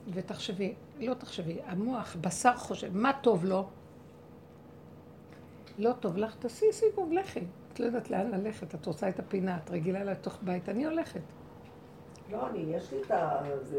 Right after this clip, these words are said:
Speaker 2: חשק גם לצאת.
Speaker 1: אין לך.
Speaker 2: אבל לא בא לי עכשיו, לא בא לי ממש לצאת. זה, לא יודע, זה בא מ-, ביחד כזה, ככה אין לי בעיה לצאת. אבל פתאום
Speaker 1: עכשיו,
Speaker 2: לא בא לי.
Speaker 1: עכשיו, רבותיי, אני יודע,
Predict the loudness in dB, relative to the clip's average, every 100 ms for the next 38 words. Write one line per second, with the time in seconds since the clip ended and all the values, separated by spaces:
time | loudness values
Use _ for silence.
0 | 2 0 -4 -10 -14 -16 -16 -16 -12 -6
1 | -6 0 2 2 0 0 -4 -4 -12 -18
2 | 2 4 4 2 -4 -8 0 2 6 6
3 | 8 6 6 2 -2 -6 -2 0 0 -2
4 | -2 -2 -2 -4 -6 -10 -12 -14 -16 -14
5 | -12 -12 -16 -18 -18 -18 -18 -18 -18 -18
6 | -18 -18 -18 -18 -18 -16 -10 -4 0 2
7 | 2 0 -8 -18 -18 -6 0 0 2 0
8 | 6 6 6 2 -2 -2 -2 0 6 4
9 | 4 -2 -2 -6 -2 -2 -2 -8 -16 -18
10 | -6 -4 2 4 4 4 2 2 2 0
11 | -2 -2 -4 -10 -16 -18 -16 -14 -14 -14
12 | -12 -12 -6 4 6 8 8 6 2 0
13 | -2 2 2 4 2 0 2 4 4 2
14 | 0